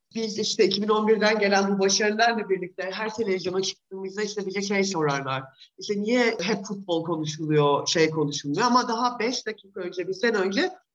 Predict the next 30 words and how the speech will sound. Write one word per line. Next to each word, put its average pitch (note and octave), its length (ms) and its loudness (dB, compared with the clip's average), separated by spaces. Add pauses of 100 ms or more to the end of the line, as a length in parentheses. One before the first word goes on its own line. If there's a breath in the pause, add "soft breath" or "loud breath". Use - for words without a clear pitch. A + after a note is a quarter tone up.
(140)
futbola G3 380 -2
yer D3+ 280 2
verilmiş C#3+ 460 -2
oluyor C3+ 260 0
o C3 40 -6
kanalda. A#2+ 600 -6 (280 loud breath)
Yani F#3+ 180 -2
sizin A3 360 -2
bunu B3 240 2
bana B3 200 2
sormamanız A#3+ 680 0
lazım. E3 340 0
Çünkü G#3 160 -12
ben G#3 180 -4
altın G3 340 2
madalyaları G3+ 720 0
alıyorum. A#3 540 -2 (220)
Ben F#3+ 100 -4
olimpiyatlara G3 640 -2
gidiyorum. F#3+ 360 -2
Zaten G3 400 0
ben G#3 220 2
yapıyorum G3 540 -2
yani. C3 420 -4 (440)
Ben G#3 320 -2
kendimi A3 720 0 (160)
televizyona, G3 580 2
gazeteye G3 600 0
çıkartamam G3 680 -6
ki. C3 300 -8